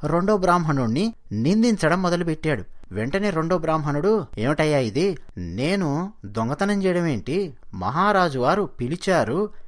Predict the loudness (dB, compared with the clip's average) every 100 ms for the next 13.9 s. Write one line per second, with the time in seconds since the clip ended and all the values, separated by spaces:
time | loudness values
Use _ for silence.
0 | -16 -20 -8 -2 -2 -2 0 0 0 -4
1 | 0 -2 0 0 2 2 2 0 0 0
2 | -2 -6 0 2 2 4 2 2 0 0
3 | 2 2 0 -2 -4 -2 0 0 0 0
4 | -2 -2 0 0 -2 -6 -18 -10 -4 0
5 | 2 4 4 2 0 -2 -2 -10 -20 -20
6 | -2 0 2 0 0 0 2 2 2 2
7 | 0 0 0 0 -2 -6 -12 -8 -2 0
8 | 0 0 -2 0 -2 0 -2 0 0 -2
9 | -8 -16 -8 -6 -2 2 4 4 2 0
10 | -2 -10 -10 -6 -2 -2 2 2 4 4
11 | 2 -2 -10 -8 -2 2 2 2 -2 -2
12 | -2 -2 -2 -2 0 0 0 0 0 -2
13 | -2 0 0 0 -4 -6 -8 -6